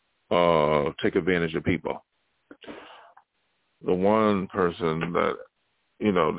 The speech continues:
and again, they could look very normal, and they could be very popular. And I say that the number one sociopath that's so famous around the world right now is Donald John Trump. You see, he has all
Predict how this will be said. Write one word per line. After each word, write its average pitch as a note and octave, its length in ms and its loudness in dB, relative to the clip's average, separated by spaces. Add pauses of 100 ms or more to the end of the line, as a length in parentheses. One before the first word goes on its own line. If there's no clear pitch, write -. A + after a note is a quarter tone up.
and F#2 120 0
again, F2+ 280 2
they F2 120 0
could F#2+ 140 -4
look - 140 -2 (140)
very F2+ 260 2
normal, F2+ 640 0 (560)
and F#2+ 120 -4
they C#3 60 -2
could B2+ 100 -16
be G2+ 100 0
very G#2+ 280 0
popular. - 600 -6 (240)
And G#2+ 100 -4
I F#2+ 180 0 (120)
say G2+ 160 2
that F2+ 180 -2
the F2 80 -6
number F#2 280 -2
one F2+ 360 0 (100)
sociopath F2 680 -2 (380)
that's - 180 -14
so F2+ 220 0
famous F2+ 340 -2
around F2 260 0
the F#2+ 60 -2
world F#2 400 0
right F2 180 -4
now E2+ 300 -2
is E2 80 -8 (140)
Donald F2 380 0 (540)
John F2 280 2
Trump. E2+ 340 -4
You F2+ 260 -12
see, F2+ 160 -4
he F2 40 -2
has E2+ 240 0 (160)
all F#2 460 0